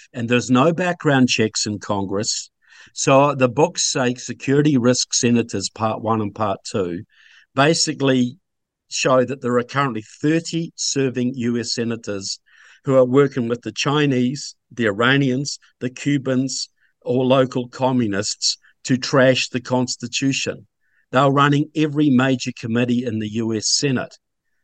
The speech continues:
And if you think about it logically, if you were Xi Jinping, the leader of China, and wanted to bring America down,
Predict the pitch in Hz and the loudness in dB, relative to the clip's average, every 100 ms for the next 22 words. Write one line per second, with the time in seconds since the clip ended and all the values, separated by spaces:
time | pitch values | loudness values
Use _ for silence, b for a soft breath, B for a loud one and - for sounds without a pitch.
0 | _ _ _ 151 151 165 151 214 214 156 | _ _ _ -2 0 0 0 2 2 4
1 | 143 135 123 135 131 147 - 104 101 104 | 2 2 2 0 0 -8 -6 -6 -4 -6
2 | 135 165 175 131 135 143 120 127 120 123 | 0 0 0 -2 -2 -2 -2 -4 -4 -6
3 | 110 90 98 _ _ _ _ _ 107 113 | -4 -6 -12 _ _ _ _ _ -4 2
4 | 135 127 123 - 123 120 113 113 117 131 | 4 2 -2 -4 0 0 -2 -4 0 0
5 | 131 135 117 131 117 110 110 110 - 101 | 0 -6 -2 0 0 -2 -4 -6 -8 -8
6 | 110 104 90 107 | -6 -6 -6 -12